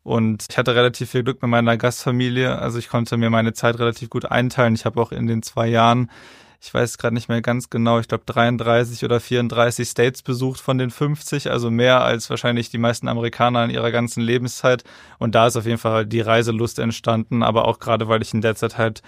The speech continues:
doch viel Zeit auf Instagram verbracht habe, auch da so die ersten Followerzahlen generiert habe und hat man natürlich gesehen, was machen andere so. Und das war halt so gerade die Zeit,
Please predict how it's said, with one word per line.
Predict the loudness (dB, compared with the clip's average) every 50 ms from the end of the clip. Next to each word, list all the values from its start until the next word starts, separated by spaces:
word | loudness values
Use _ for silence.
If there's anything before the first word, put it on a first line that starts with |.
| -20 -20 -20 -16 -6 0
doch | 0 0 0
viel | 0 -2 -2
Zeit | 2 2 2 2
auf | 2 -2
Instagram | -4 -6 -6 -4 -2 -2 0 2 0 0 0 0
verbracht | -2 -2 2 2 0 0 0 0
habe, | 0 2 2 2 2 0
auch | 0 -2 -2 0
da | 0 0 2 0
so | -2 -4
die | -6 -6 -6 -2
ersten | -2 -2 -2 -2 -4 -2 -2 -2 -2 -6 -10 -20 -20 _
Followerzahlen | _ -2 0 2 4 4 4 4 2 0 -2 -2 2 2 2 2 2
generiert | 2 0 2 2 0 0 0 -2 -4 -2 2
habe | 2 4 4 4 2
und | 0 0 0
hat | -2 -2
man | -2 -2 -2
natürlich | -2 -2 -4 -8 -8 -6 -6
gesehen, | -6 -2 0 2 2 2
was | 0 -2 -2
machen | -2 -2 -2 0
andere | 0 0 2 2 0 0 0 0
so. | 0 2 2 2
Und | 2
das | 0 -2 -2 0
war | 2 4
halt | 4 2 0 -2
so | -6 -6 -6 -4
gerade | 0 2 2 4 4 2 -2
die | -6 -10
Zeit, | -10 0 4 4 4 4 4 0